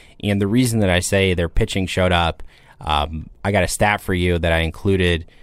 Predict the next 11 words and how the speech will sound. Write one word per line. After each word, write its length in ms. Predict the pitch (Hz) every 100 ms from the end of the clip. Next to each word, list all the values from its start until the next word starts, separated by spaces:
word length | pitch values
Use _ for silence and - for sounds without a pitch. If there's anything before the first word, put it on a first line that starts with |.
| - -
um, 260 | 82 80
in 100 | 87
my 140 | 90 80
state 280 | - 107 101
championship 540 | 98 87 90 - -
story. 600 | 107 98 95 90 87 80 - - - -
Elimination 540 | 101 131 143 127 - 107
game 220 | 110 113
against 280 | 104 98 -
Central 320 | 104 - 104
City. 540 | - 101 95 92 92